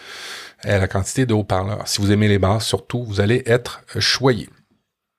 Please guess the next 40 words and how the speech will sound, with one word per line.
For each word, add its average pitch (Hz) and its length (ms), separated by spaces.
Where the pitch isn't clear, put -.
Alors 107 200
ça, 165 120
j'en 120 140
ai 101 80
parlé. 135 580
Le 127 160
petit 131 360
Echo 120 280
Dot, 117 300
bon, 110 140
y 113 40
a 113 60
rien 117 180
de 117 60
nouveau, 113 300
c'est 113 160
une 110 40
nouvelle 110 220
génération. 110 800
Euh, 76 340
il 101 160
vient, 113 420
euh, 104 120
les 104 120
petits 110 380
Echo 117 460
Dot, 107 360
on 110 80
les 104 100
voit 107 200
à 107 40
l'écran, 104 480
là, 113 360
et 104 160
on 113 140
va, 101 180
je 110 140
vais 98 60
vous 98 120
montrer 104 600